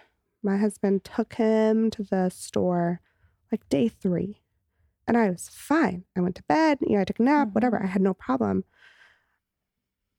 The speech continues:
Speaker 1: My son Price is a year old, and he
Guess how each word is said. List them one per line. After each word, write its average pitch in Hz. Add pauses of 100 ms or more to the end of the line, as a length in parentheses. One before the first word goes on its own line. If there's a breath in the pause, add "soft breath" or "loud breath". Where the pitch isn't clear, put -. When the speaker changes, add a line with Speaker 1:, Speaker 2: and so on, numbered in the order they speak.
(320)
Speaker 1:
My 208
son 180
Price 285
is 208
a 208
year 214
old, 226 (180)
and 202 (640)
he 240